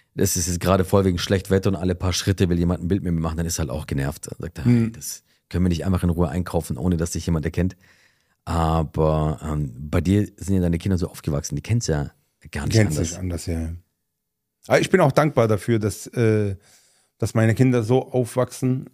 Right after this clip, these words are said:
Speaker 2: ähm, wie ich nicht aufgewachsen bin. Ich hatte nicht diese Chancen wie meine Kinder heutzutage, dass sie rausgucken und eine grüne Wiese vor sich haben.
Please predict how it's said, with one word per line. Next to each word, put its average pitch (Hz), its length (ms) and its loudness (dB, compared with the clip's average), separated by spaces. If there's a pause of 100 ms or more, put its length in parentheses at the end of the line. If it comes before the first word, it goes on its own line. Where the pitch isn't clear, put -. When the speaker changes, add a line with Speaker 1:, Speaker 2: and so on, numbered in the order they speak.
Speaker 2:
ähm, 117 560 -2 (600)
wie 117 180 0
ich - 200 -2
nicht 123 180 2
aufgewachsen 87 540 -2
bin. 85 240 -6
Ich - 120 -4
hatte 104 180 2
nicht 107 200 -2
diese 104 160 -2
Chancen 110 440 0
wie 104 80 -2
meine 110 260 2
Kinder 117 240 0
heutzutage, 113 580 -2 (880)
dass 92 140 -2
sie 101 100 2
rausgucken 113 520 2
und 107 80 -2
eine 101 120 0
grüne 104 280 0
Wiese 110 220 0
vor 104 180 0
sich 95 180 -4
haben. 101 280 -4